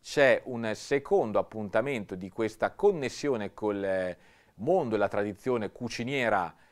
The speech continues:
eh, dell'industria cuciniera, eh, pesarese, in collegamento con la Fondazione Scavolini.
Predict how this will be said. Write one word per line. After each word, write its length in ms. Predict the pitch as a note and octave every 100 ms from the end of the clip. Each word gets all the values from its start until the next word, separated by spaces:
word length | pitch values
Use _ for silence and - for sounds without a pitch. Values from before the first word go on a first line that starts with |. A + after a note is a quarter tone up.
| _
eh, 160 | - G2
dell'industria 540 | G2 G2+ A#2 C3 A2+
cuciniera, 640 | G#2 G#2+ A2+ A#2+ A2+ G#2 E2+
eh, 300 | G#2+ G#2 G2+
pesarese, 1040 | B2 A#2 C#3 F3+ D#3 G2 G2 F#2 F2+ F2
in 80 | F2+
collegamento 680 | - G2+ F#2+ G2+ A2 G2+ F#2
con 180 | - G2+
la 220 | F#2+ F#2
Fondazione 540 | - A2+ G#2 - A2 G2
Scavolini. 600 | - D#3+ G3 A2 F2